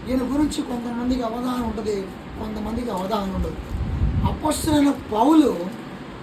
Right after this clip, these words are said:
ఈ పత్రిక రాసిన ముందు, దానికి ముందు బోల్డ్ పత్రికలు ఉన్నాయి. దాంట్లో మొట్టమొదటిది రోమా రాసిన పత్రిక. రోమా కాడి నుంచి ఎబ్రి వరకు అపొస్తలుడైన పౌలు రాసిన పత్రికలు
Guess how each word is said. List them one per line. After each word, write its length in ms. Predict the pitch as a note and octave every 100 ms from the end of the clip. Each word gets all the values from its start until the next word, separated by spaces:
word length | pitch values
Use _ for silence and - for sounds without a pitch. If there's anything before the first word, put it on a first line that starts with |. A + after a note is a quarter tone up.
| - - - - -
ఈ 80 | C#4
పత్రిక 520 | - A#3 A3+ D#4 C#4+
రాసిన 340 | A#3+ A#3+ C4 A#3+ A3
ముందు, 400 | C#4+ D4+ F#3 F#3+ - - - -
దానికి 260 | A3+ B3 B3
ముందు 280 | C4 D#4+ D#4+
బోల్డ్ 420 | G#3 A#3+ C4 A3+
పత్రికలు 400 | A3+ B3+ B3+ A3+
ఉన్నాయి. 260 | G3 D3+ D3+ - - - - - - - - - -
దాంట్లో 360 | A#3+ D4 D#4+ E4
మొట్టమొదటిది 840 | A#3+ B3 - D#4 D4 C#4+ B3+ B3+
రోమా 400 | A3 A#3 C#4 C#4+ A#3+
రాసిన 280 | A3+ B3
పత్రిక. 460 | B3+ G#3+ F#3+ - B2+ D#3 - - - - - E3+
రోమా 380 | G#3+ D#4 E4
కాడి 200 | D4 C4+
నుంచి 320 | C#4 - C4 B3
ఎబ్రి 260 | B3+ E4
వరకు 540 | D#4 C4+ A3 A#3+ G3 A3+ - - - -
అపొస్తలుడైన 560 | F#3+ G3+ D4+ C#4+ D4 C#4+ -
పౌలు 240 | A#3 D4+ D4+
రాసిన 240 | B3+ C4+
పత్రికలు 600 | - A#3 A#3+ G#3+ A#3+ A3+